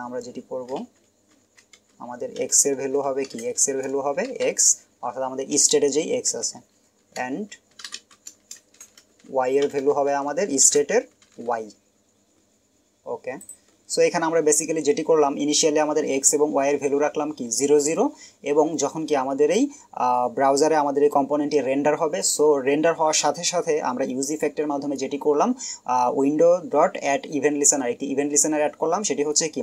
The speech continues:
mouse মুভ। এবং আমাদের event listener add করলে second আর্গুমেন্টে আমরা যেটি করতে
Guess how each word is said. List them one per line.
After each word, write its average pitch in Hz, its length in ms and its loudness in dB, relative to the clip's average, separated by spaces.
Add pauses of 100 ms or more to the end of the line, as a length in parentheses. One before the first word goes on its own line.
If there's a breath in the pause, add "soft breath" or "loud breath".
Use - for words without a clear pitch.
mouse 117 200 -2 (100)
মুভ। 117 120 -10 (420 loud breath)
এবং 160 160 4 (200)
আমাদের 139 260 0 (100)
event 151 220 2
listener 156 300 0
add 143 200 0
করলে 143 240 -4
second 143 300 -2
আর্গুমেন্টে 143 420 -2 (140)
আমরা 131 300 -2 (440 loud breath)
যেটি 143 160 0 (100)
করতে 165 180 2